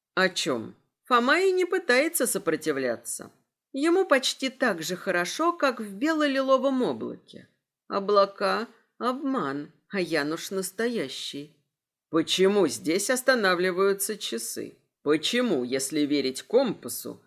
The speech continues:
то каждый день север перемещается в другое место? Почему нет разницы между днем и ночью?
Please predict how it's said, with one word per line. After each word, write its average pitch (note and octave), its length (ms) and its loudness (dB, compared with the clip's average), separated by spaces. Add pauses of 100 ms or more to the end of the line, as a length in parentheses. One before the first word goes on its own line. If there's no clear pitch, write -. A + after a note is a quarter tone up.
(320)
то D#3 100 2
каждый E3 460 4
день B3 480 0
север F#3+ 480 0
перемещается F3 800 0
в F3 60 -6
другое F#3 380 2
место? B2 480 -6 (340)
Почему G#3 440 0
нет F#3+ 280 2
разницы F#3+ 520 2
между D#3 320 0
днем F#3 380 2
и - 20 2
ночью? A#2+ 560 -4